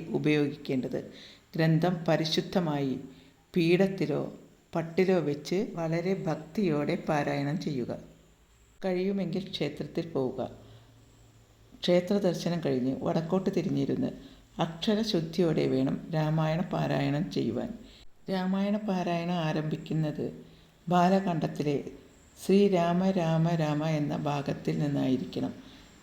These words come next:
ഏതൊരു ഭാഗം വായിക്കുന്നതിന് മുൻപും ബാലകാണ്ഡത്തിലെ ഈ ഭാഗം പാരായണം ചെയ്തിരിക്കണം. യുദ്ധം, കലഹം, മരണം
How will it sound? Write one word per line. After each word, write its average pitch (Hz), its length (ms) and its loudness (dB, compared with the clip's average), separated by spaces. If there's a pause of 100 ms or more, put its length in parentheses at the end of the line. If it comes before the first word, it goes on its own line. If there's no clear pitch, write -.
(1300)
ഏതൊരു 180 460 4
ഭാഗം 175 500 2
വായിക്കുന്നതിന് 151 680 0
മുൻപും 139 380 0 (500)
ബാലകാണ്ഡത്തിലെ 170 840 2
ഈ - 160 -2
ഭാഗം 156 440 0
പാരായണം 147 640 0
ചെയ്തിരിക്കണം. 135 640 -2 (840)
യുദ്ധം, 160 580 4 (300)
കലഹം, 156 540 4
മരണം 160 340 2